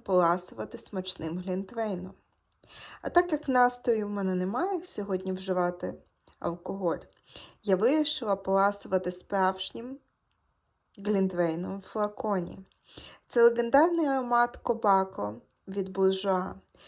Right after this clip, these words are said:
тисяча дев'ятсот тридцять шостий рік.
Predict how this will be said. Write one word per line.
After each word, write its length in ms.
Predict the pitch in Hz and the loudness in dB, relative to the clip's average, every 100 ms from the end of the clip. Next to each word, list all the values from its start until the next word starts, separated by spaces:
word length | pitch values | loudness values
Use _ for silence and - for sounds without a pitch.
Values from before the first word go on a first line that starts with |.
| - _ | -20 _
тисяча 420 | - 302 - - 320 | 0 0 0 -2 2
дев'ятсот 480 | 285 277 277 277 | 6 4 4 2
тридцять 380 | - 247 247 - | 4 4 2 -10
шостий 600 | - 208 208 - 196 185 | -4 -4 -4 -6 -2 -2
рік. 360 | 175 - - | -4 -12 -20